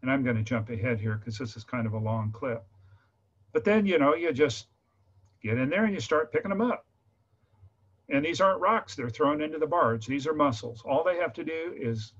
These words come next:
reach down and there's a mussel right there. The rivers were paved with these things. And then you boil 'em out. You know, you, you throw 'em into a big trough and you put a fire under, put some water in it, and you boil out the shells.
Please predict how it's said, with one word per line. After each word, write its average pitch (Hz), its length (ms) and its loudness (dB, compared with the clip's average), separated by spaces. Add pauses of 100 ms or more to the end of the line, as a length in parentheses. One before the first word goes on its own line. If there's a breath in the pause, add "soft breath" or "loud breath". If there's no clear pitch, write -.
(100)
reach 147 300 -6
down 131 380 -2
and 101 220 -6
there's 120 260 -2
a 127 40 -4
mussel 117 400 -2
right 113 300 -2
there. 113 240 -8 (100)
The 120 120 -2
rivers 175 500 -2
were 143 120 -6
paved 170 500 -8
with 113 160 -8
these 110 260 -10
things. - 480 -14 (1800)
And 135 100 0
then 170 220 4
you 170 80 0
boil 151 260 6
'em 165 100 -2
out. 196 260 -4 (1600)
You 120 100 -4
know, 123 140 4
you, 120 300 0
you 113 120 -2
throw 131 300 2
'em 143 100 2
into 139 380 0
a 120 80 4
big 117 200 -4
trough 156 480 2
and 113 100 0
you 110 60 0
put 117 200 -6
a 110 60 -6
fire 151 380 0
under, 160 160 -6
put - 220 -10
some 127 160 -8
water 147 380 0
in 160 80 -10
it, 180 140 -12 (760)
and 120 320 2
you 117 60 2
boil 127 320 2
out 120 200 -2
the 117 60 -10
shells. 110 680 -6